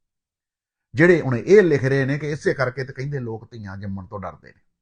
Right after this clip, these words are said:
ਇਹਨਾਂ ਦੋਵਾਂ ਭੈਣਾਂ ਦੇ ਅੰਦਰ ਇੱਕ ਖੂਬਸੂਰਤ ਦਿਲ ਹੈ,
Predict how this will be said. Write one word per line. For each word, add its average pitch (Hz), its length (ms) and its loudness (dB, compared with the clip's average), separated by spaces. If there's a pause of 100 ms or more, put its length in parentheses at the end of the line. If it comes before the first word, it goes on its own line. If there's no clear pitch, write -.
(1400)
ਇਹਨਾਂ 208 280 4
ਦੋਵਾਂ 190 320 2
ਭੈਣਾਂ 170 340 -2
ਦੇ 147 140 -4
ਅੰਦਰ 139 240 -2
ਇੱਕ 180 240 -10
ਖੂਬਸੂਰਤ 165 580 -4
ਦਿਲ 113 320 2
ਹੈ, 80 240 -8